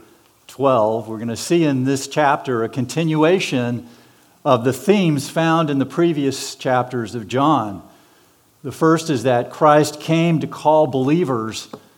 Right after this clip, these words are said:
to follow him. And that created a division between those who believed Christ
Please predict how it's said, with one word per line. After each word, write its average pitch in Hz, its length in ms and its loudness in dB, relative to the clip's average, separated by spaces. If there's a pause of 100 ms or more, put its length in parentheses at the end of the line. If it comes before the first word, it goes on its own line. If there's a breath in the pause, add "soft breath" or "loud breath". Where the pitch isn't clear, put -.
(140)
to 135 80 -10
follow 156 460 2
him. 98 400 -10 (200)
And 131 120 0
that 190 180 2
created 208 540 6
a 165 60 2
division 165 580 2
between 143 420 0
those 190 360 4
who 165 100 0
believed 175 500 0
Christ 143 480 2